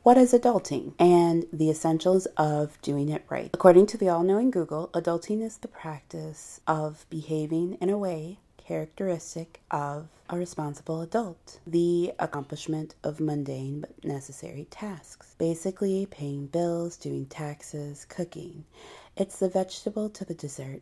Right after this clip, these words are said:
of life. Everyone has a slightly different idea of what adulting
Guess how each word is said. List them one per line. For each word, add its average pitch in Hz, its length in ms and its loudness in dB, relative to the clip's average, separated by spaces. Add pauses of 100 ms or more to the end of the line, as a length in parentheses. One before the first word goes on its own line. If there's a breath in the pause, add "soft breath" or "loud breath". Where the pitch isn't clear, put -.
of - 140 -10
life. 139 360 -12 (100)
Everyone 190 480 0
has 165 640 -8
a 165 80 -8
slightly 156 460 -4
different 147 460 -8
idea 139 440 -8
of 147 120 -14
what 139 220 -8
adulting 160 480 -6